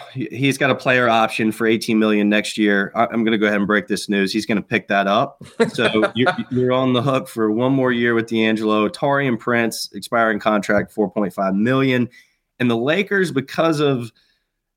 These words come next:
Speaker 1: because of all the picks that they've already traded, as far as m-,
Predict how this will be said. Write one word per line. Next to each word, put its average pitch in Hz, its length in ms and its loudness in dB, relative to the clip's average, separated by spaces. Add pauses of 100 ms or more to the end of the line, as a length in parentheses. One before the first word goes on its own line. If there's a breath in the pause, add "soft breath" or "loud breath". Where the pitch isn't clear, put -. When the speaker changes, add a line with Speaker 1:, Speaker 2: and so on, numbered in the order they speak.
(280)
Speaker 1:
because 131 260 0
of 123 100 2
all 123 140 2
the 110 80 -2
picks 117 280 0
that 110 100 -4
they've 110 180 2
already 107 240 2
traded, 104 640 0 (360)
as 113 160 -12
far 185 260 0
as 139 100 0
m-, 107 280 0